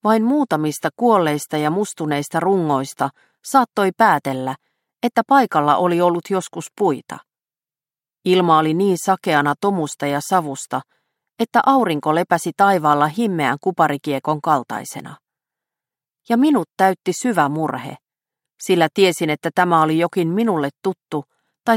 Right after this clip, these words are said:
tutuksi tuleva seutu, jota oli kohdannut kauhea kohtalo, ja unessani kuulin sanat: "Minä olen nähnyt ihmiskunnan pahuuden ja rankaisen sitä.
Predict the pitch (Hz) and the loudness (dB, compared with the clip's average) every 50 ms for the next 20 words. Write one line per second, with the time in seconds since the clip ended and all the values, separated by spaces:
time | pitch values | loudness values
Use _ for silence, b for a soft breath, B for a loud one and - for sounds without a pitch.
0 | - - 285 277 - 190 156 - - 160 143 - 175 175 165 156 135 151 151 - | 0 -2 -4 -4 -2 -4 -6 -6 -6 -8 -6 -4 -2 0 0 0 0 -2 -4 -4
1 | - 185 175 147 139 - - 131 - _ _ _ _ _ _ _ _ _ - 277 | -2 -2 -2 -2 -4 -6 -10 -12 -12 _ _ _ _ _ _ _ _ _ -2 -2
2 | 269 - 185 160 160 160 - - 208 196 185 170 156 151 156 160 - - - 226 | 0 2 2 2 2 2 0 0 0 2 2 2 2 0 0 -4 -6 -4 2 2
3 | 233 208 165 147 156 131 123 139 - - 151 143 - - - 127 98 82 82 - | 2 2 2 0 -2 -2 -2 -2 -2 -4 -4 -4 -6 -10 -10 -10 -10 -10 -14 -16
4 | _ _ _ _ _ _ _ _ _ _ _ _ _ - - - - 285 285 233 | _ _ _ _ _ _ _ _ _ _ _ _ _ -6 -4 -2 0 2 2 2
5 | 165 - - - 156 151 160 156 - - 214 202 175 160 165 160 151 - - 170 | 0 0 -2 -4 -4 -4 -4 -4 -4 -2 -2 0 0 0 -2 -4 -4 -2 -2 -2
6 | 143 113 85 - _ - - _ _ _ _ _ _ _ _ _ _ _ _ _ | -2 -2 -8 -14 _ -20 -20 _ _ _ _ _ _ _ _ _ _ _ _ _
7 | _ _ _ _ _ _ _ _ _ _ _ _ _ _ - 208 240 277 302 254 | _ _ _ _ _ _ _ _ _ _ _ _ _ _ -2 0 2 4 4 4
8 | 208 180 175 170 165 170 180 196 196 190 180 165 156 - - - 220 202 175 156 | 4 4 2 2 2 2 2 2 2 0 -2 -4 -6 -4 -4 -2 -2 0 -2 -2
9 | 139 - - - 151 156 151 151 151 151 - 196 196 180 175 175 151 147 151 147 | -4 -6 -8 -8 -6 -2 -2 -2 -2 0 2 2 2 2 0 -4 -6 -6 -4 -6
10 | 147 135 139 135 _ _ _ _ _ _ - 214 208 226 269 254 190 - - 117 | -6 -6 -8 -10 _ _ _ _ _ _ 0 2 4 4 4 2 2 -2 -6 -6
11 | 135 - - 120 123 131 - - 160 147 - 104 | -6 -8 -10 -12 -12 -10 -8 -8 -8 -8 -8 -10